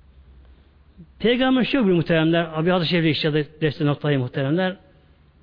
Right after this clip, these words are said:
Benim çok şeyim gibi hadis-i şerif de Peygamber şöyle buyuruyor Allah Hazretleri. Allah Teala sizden yarınki ibadeti istemiyor.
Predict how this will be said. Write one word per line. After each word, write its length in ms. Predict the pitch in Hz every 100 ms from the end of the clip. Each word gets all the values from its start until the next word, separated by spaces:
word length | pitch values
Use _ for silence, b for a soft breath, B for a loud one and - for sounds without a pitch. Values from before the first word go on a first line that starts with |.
| - b b b b _ _ 156
Benim 220 | 196 202
çok 260 | - 220
şeyim 180 | - 175
gibi 120 | 165
hadis-i 200 | 156 151
şerif 240 | - 202 180
de 180 | 175 165 - - - - _ _ _ _ _ _ _ _ _
Peygamber 540 | 156 190 196 202 196 202
şöyle 240 | - 190
buyuruyor 260 | 135 123 120 -
Allah 360 | 135 131 131 117
Hazretleri. 520 | 120 131 - 160 180 - _ - _ _ _ _ - _ _ _ b b b b _ _ _ _
Allah 480 | - 196 220 226 208
Teala 380 | 202 196 190 165
sizden 760 | - 247 214 185 226 233 233 - - - - _ _ _ _ _ _ _ _ - _ _ _ _ _ _ _ _ _ - _ _
yarınki 440 | 170 156 220 226 208
ibadeti 320 | 202 202 254
istemiyor. 460 | 196 - 202 131